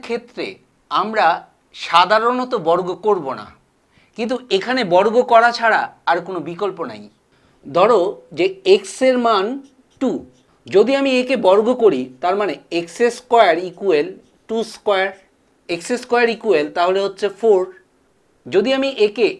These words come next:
এক্স এর মান বের করি, তার মানে এক্স equal plus minus two। কিন্তু আমার ছিল প্লাস টু, কিন্তু এখানে আরেকটা বের হচ্ছে যে এক্স এর মান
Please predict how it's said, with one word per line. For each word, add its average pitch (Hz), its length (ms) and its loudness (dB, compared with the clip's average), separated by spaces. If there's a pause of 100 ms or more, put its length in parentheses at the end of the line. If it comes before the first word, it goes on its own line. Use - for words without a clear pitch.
(100)
এক্স - 240 -4
এর 233 140 2
মান 233 200 0
বের 208 140 6 (120)
করি, 131 180 0 (280)
তার 165 180 -2
মানে 202 120 -4 (320)
এক্স 185 260 4 (520)
equal 180 440 0 (580)
plus 196 300 4 (160)
minus 220 400 -4 (460)
two। 202 140 -6 (380)
কিন্তু 220 240 -2
আমার 240 160 -2 (140)
ছিল 247 200 -4 (680)
প্লাস 262 260 2 (140)
টু, 143 100 -6 (360)
কিন্তু 196 180 -6 (160)
এখানে 247 260 -2 (260)
আরেকটা 240 420 2
বের 196 180 4
হচ্ছে 185 240 -6 (140)
যে 165 80 -4 (240)
এক্স 185 180 -6 (100)
এর 220 140 4
মান 226 120 -2